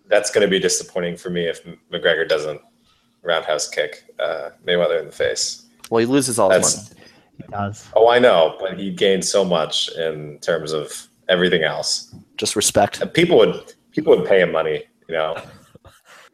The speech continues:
Speaker 3: I, we are, I
Speaker 1: <laughs>
Speaker 3: said earlier on this podcast, or an early, in an earlier podcast, I will start a GoFundMe for that.
Speaker 1: Yeah.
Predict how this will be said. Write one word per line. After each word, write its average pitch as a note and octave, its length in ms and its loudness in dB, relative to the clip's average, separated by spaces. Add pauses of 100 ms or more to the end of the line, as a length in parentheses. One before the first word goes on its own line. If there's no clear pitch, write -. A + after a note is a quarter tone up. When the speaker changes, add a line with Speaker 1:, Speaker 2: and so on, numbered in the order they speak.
(160)
Speaker 3:
I, A#2+ 80 4
we D3 140 8
are, F3 160 8
I D#3 140 6
Speaker 1:
<laughs> - 20 4
Speaker 3:
said G3 260 4
earlier D3+ 320 4
on C#3+ 80 0
this A#2+ 200 -6
podcast, A2 680 -12
or A2+ 80 -4
an G#2+ 120 -8
early, B2+ 300 0
in C3 200 -6
an A#2+ 120 -2
earlier A2 300 -2
podcast, G#2+ 400 -2
I A2 100 -2
will A2+ 120 2
start B2 260 -2
a B2 40 -2
GoFundMe G#2 640 -4 (140)
for - 140 -12
that. E2 360 -10 (1500)
Speaker 1:
Yeah. C3+ 260 -2